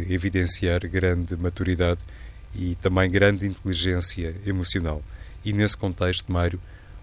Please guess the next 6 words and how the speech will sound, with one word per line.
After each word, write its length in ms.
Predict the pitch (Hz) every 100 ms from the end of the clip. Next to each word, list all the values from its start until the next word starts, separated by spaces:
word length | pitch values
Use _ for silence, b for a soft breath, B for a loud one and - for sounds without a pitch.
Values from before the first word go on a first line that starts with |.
| -
o 60 | 92
regresso 640 | 80 92 92 87 - -
de 200 | 82 82
Pepe 420 | 87 104 92 -
à 80 | 82
defesa, 640 | - - 101 104 101 110